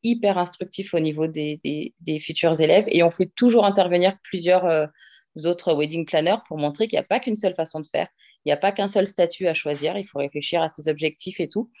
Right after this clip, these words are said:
Et on leur apprend beaucoup à être chef d'entreprise en plus que d'être chef de, d'être wedding planner,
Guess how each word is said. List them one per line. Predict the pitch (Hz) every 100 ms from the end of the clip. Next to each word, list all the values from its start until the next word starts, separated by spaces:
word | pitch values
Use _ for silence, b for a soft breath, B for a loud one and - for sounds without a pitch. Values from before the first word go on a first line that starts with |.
| B B -
Et |
on | 151
leur | 147 151
apprend | 147 -
beaucoup | 151 143 175 - 190
à | 156
être | 165 131
chef | 135 - 190
d'entreprise | 175 170 160 - 170 160 -
en | 160
plus | - 190 -
que | -
d'être | 156 147 -
chef | - 165 165 -
de, | 143 135 147 127 127
d'être | 135 - 113 - 143
wedding | 151 165 160
planner, | 156 165